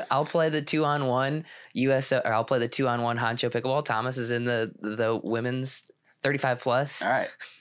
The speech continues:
Speaker 1: U S Open next year.
Speaker 2: I wonder if, I wonder how I would do. Thirty-five plus?
Speaker 1: I mean, who says
Speaker 2: I'm
Speaker 1: you
Speaker 2: not thirty-five. Um, my birthday is coming up, and I'm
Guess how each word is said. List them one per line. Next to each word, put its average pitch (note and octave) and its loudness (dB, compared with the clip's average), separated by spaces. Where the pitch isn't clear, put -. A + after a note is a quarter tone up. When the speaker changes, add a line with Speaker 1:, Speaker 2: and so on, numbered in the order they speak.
Speaker 1:
U B2+ 2
S B2+ 0
Open D#3+ -2
next - -4
year. - -8
Speaker 2:
I - -2
wonder G2 0
if, - -14
I - -4
wonder F2 -4
how E2+ -2
I A1 -10
would - -16
do. A#1+ -12
Thirty-five B2+ 0
plus? - -8
Speaker 1:
I - -4
mean, G2 -8
who G#2+ -2
says G#2 0
Speaker 2:
I'm A2 -2
Speaker 1:
you - -4
Speaker 2:
not - -12
thirty-five. - -12
Um, E2+ -8
my F2+ -4
birthday D2 -6
is A#1 -10
coming - -12
up, - -12
and - -16
I'm - -16